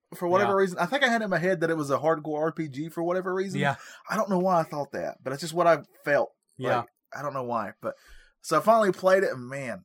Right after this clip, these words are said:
Speaker 1: like, it just clicked with me. It's
Speaker 2: Mm-hmm.
Speaker 1: like, I get it. <laughs> And I, this is one of the few where I, I wanted to play till I beat it, and I,
Speaker 2: Yeah.
Speaker 1: I actually beat this one. So, Legend of Zelda is my number five. It definitely, like you said before, holds up.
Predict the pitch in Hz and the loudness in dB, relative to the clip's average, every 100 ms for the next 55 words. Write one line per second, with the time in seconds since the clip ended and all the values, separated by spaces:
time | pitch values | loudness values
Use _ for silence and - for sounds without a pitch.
0 | - 113 104 143 143 - 143 131 - 107 | -18 -12 -8 -6 -6 -4 -6 -6 -8 -12
1 | 107 101 104 135 123 120 110 127 165 143 | -10 -12 -12 -12 -10 -8 -4 0 0 0
2 | 156 127 - _ - _ _ - - - | -2 -2 -6 _ -16 _ _ -20 -20 -14
3 | - 143 156 147 170 190 202 202 180 165 | 0 6 8 6 4 -2 -2 -2 -2 -2
4 | 185 208 165 139 131 _ _ _ - 123 | -4 -2 2 2 2 _ _ _ -8 -6
5 | 160 156 160 156 165 160 175 165 - 113 | -6 -2 -2 0 -2 2 0 0 -4 -2
6 | 123 120 - 113 113 120 143 143 143 175 | -4 -4 -14 -8 -4 -2 -2 -4 -6 -6
7 | 117 104 117 131 131 120 - - - _ | -6 -8 -10 -8 -2 -4 -4 -20 -20 _
8 | - 120 147 190 208 190 214 220 208 156 | -10 2 4 4 4 10 12 12 6 2
9 | 165 170 156 147 180 185 185 165 - - | 2 0 -4 -2 2 4 4 0 -10 -8
10 | 127 104 135 - 123 107 104 _ 120 131 | -8 -2 -4 -2 -8 -8 -12 _ -10 -8
11 | 104 110 101 117 107 107 95 95 87 | -8 -8 -10 -8 -8 -8 -10 -10 -12